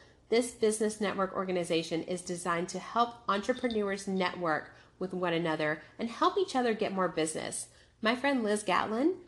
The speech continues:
who owns Southern Athena in Nashville, invited me to join the meeting as a guest to promote this podcast and personal finance coaching that I offer.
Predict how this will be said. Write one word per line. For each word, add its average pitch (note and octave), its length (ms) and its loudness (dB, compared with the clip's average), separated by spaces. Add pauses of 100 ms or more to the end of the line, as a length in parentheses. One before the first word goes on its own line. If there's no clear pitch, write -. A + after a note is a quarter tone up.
(160)
who C4 160 0
owns G#3 240 2
Southern G3+ 400 0
Athena F#3+ 560 -2
in A3 160 -2
Nashville, A3+ 600 0 (320)
invited G#3+ 560 2
me A#3 160 2
to A3 100 -4
join F#3+ 300 -2
the F#3 40 -2
meeting F3 320 0
as F#3+ 160 -2
a C4 60 2
guest F3+ 560 0 (320)
to - 160 -6
promote G#3+ 480 0
this C#4+ 160 -2
podcast - 720 -2 (100)
and F#3+ 280 0
personal A#3 600 -4
finance F#3+ 360 0
coaching E3+ 420 -4
that D3+ 140 -2
I D#3 100 -2
offer. - 480 -2